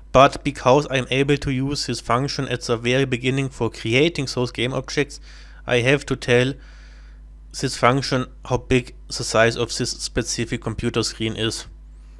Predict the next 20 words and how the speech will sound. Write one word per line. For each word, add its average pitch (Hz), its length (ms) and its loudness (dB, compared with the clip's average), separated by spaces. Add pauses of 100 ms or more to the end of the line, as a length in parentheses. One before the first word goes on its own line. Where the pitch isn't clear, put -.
(500)
And 123 300 -2
here 151 300 4
I 131 160 4
am 127 400 0
giving 135 340 -2
the 113 520 0
main 123 500 -2 (1600)
texture 170 640 0 (1000)
in, 160 420 2
because 139 480 4
it 131 160 -10
could 151 220 0
be 147 160 2
that 143 180 0
I 120 200 2
have 131 240 -4
maybe 127 520 -4
five 123 540 2 (100)
huge 147 640 -4 (600)
textures 151 680 0